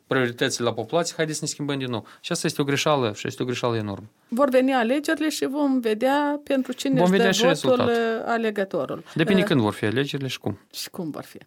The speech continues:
Speaker 1: Uninominale sau pe liste de partid și așa mai departe.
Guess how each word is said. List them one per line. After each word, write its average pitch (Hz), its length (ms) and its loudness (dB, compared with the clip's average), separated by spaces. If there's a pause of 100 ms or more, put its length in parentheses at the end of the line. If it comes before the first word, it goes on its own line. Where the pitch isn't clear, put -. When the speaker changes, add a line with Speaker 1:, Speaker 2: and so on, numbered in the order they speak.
Speaker 1:
Uninominale 113 840 -2 (520)
sau 107 340 -4 (180)
pe 110 100 -4
liste 107 240 -2
de 107 80 -6
partid 147 400 -6
și - 100 -4
așa 120 140 -4
mai 117 120 -2
departe. 107 380 -6